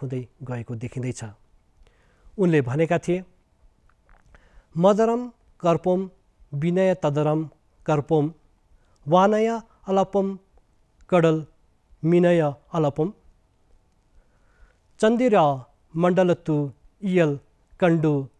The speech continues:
तरलियोम सदी तेरुपेरुकुम सातेरम कपुम, अर्थात् हामी शास्त्र अनि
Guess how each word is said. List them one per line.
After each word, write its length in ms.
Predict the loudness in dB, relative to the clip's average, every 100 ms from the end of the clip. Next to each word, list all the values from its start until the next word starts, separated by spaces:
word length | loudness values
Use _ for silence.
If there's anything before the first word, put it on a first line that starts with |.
| _ _ _ _ _ _ 0
तरलियोम 540 | 2 2 2 0 -2 -10 _ _ -20 _ _ _ -4
सदी 320 | 0 2 0 -2 -10 _ _ 2
तेरुपेरुकुम 680 | 2 2 -2 -2 -2 -2 -4 _ _ _ _ _ _ -20 _ _ -4
सातेरम 460 | -2 0 0 0 -2 -8 _ -6
कपुम, 300 | -2 -2 -2 -6 _ _ _ -12
अर्थात् 400 | -10 -10 -12 -20 _ _ _ -20 -14 -4
हामी 260 | 0 2 0 -6 _
शास्त्र 500 | -8 -4 -4 -6 -4
अनि 180 | -2 -2